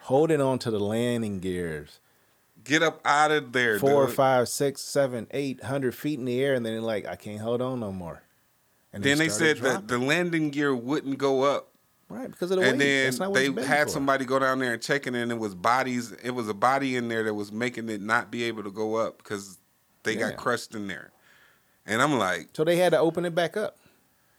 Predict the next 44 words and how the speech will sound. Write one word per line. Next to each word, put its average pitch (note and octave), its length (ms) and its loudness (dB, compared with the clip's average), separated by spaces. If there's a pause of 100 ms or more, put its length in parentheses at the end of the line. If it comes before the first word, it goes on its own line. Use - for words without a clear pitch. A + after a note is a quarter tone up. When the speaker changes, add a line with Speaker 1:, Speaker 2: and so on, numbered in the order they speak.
(500)
Speaker 1:
And C#3 120 0
then D#3+ 140 4
the D3+ 60 0
people D#3 320 -6
that D3+ 160 4
had D3 160 4
actually D#3+ 340 2
made D#3+ 200 0
it D#3 80 -2
in G3+ 140 -2
there D#3+ 160 2
end D#3+ 160 -2
up E3+ 120 -2
falling F3+ 300 -2
back F3+ 180 -4
out. A#3 180 -8 (920)
What A3+ 120 -2
do D4 40 -2
you D4+ 80 -2
do? F4+ 300 2 (2250)
Speaker 2:
They G2 320 -4
was G2+ 260 -8
trying G#2 260 -2
to G2 60 -4
get G2+ 140 -6
up, G2 120 -4
and C3+ 300 2
I, A#2 220 -2
and A#2 180 0
the A#2+ 80 0
Speaker 1:
Dude, C3+ 100 2
there D3 120 4
Speaker 2:
plane A3 120 4
was D#3 80 2
Speaker 1:
was C#3+ 120 0
Speaker 2:
filled F#3+ 420 2
with C3+ 220 0 (100)
over D#3+ 280 2
six - 360 -4
hundred D3+ 260 2
people. F#3 280 -6
Speaker 1:
Six - 100 -12
hundred D#3 360 -2
people. - 520 -8